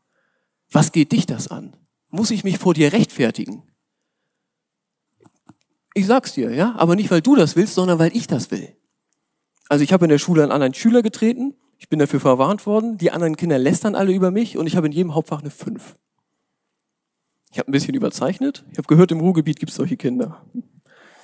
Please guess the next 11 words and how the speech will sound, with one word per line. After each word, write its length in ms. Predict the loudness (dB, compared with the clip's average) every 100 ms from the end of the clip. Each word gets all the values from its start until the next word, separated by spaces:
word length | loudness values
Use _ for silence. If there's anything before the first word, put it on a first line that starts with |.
| -20 _ -4
Ja, 280 | -2 0 -2 -6 -4 -4 -4 -10 _ _ _
entschuldigt. 680 | 0 2 4 2 2 -4 -10 _ _ _
In 120 | 4
Norddeutschland 600 | 4 6 4 4 0 0
auch. 480 | 2 4 2 0 0
Meine 160 | 4 6
Mama 200 | 6 4
ist 120 | 4
Lehrerin, 500 | 4 4 2 -2 -2
ja. 320 | -2 0 -2 -8 -20 _ _ _ _ _ _ -20 -20 -20 -20 _ _ _ _ _ -20 -20 _ _ _ _ _ -20 -20 _ _ _ _ _ 0
Das, 220 | 0